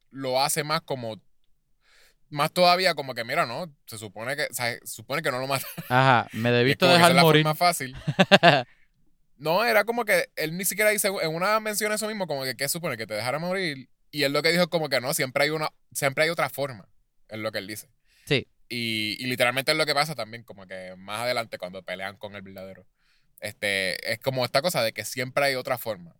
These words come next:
Speaker 1: y no, no siempre es matándola, o sea, no va a
Speaker 2: Ajá.
Speaker 1: ser, no se supone que sea matándola, per-,
Speaker 2: Al
Speaker 1: a
Speaker 2: final
Speaker 1: persona.
Speaker 2: del día, el amor lo puede todo.
Speaker 1: <laughs> Pero, I guess, eh, eh, ok, eso es básicamente, ¿verdad? Lo, lo que está pasando. Mientras eso pasa,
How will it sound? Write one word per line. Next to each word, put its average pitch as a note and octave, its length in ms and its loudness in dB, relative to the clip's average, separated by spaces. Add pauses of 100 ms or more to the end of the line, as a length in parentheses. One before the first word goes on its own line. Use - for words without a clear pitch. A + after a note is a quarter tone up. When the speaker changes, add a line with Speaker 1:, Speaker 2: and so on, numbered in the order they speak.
Speaker 1:
y G2 160 -14
no, G2 300 -12
no G2+ 240 -14
siempre A#2+ 720 -6
es G#2 40 -6 (320)
matándola, G#2 640 -6
o - 80 -16
sea, G#2+ 180 -2 (260)
no B2 260 -6
va C#3+ 80 6
a - 20 4
Speaker 2:
Ajá. A2 80 0
Speaker 1:
ser, C#3 140 -2 (200)
no C3+ 140 -8
se D3 100 -2
supone C#3 260 -2
que B2 100 -2
sea A#2+ 160 -2
matándola, G2+ 560 -10
per-, - 160 -20
Speaker 2:
Al C#3 140 6
Speaker 1:
a - 40 -10
Speaker 2:
final C#3+ 280 2
Speaker 1:
persona. E3+ 180 4
Speaker 2:
del D#3+ 60 -4
día, E3+ 420 6 (160)
el B2 160 4
amor A#2+ 280 4
lo D3 140 4
puede D3+ 240 0
todo. C#3 300 -2 (1080)
Speaker 1:
<laughs> B2+ 800 -8 (680)
Pero, G#3 280 4
I F#3+ 140 2
guess, G#3+ 320 -2 (400)
eh, E3+ 280 4
eh, F3 220 2
ok, D#3+ 120 -2
eso C#3+ 300 2
es F3+ 80 0
básicamente, E3+ 540 -2
¿verdad? A2+ 320 -6
Lo, G#2 180 -10
lo A#2 160 -10
que A2 100 -6
está A2+ 180 -2
pasando. A2+ 360 -4
Mientras C3+ 420 -2
eso D3 300 0
pasa, D#3+ 380 2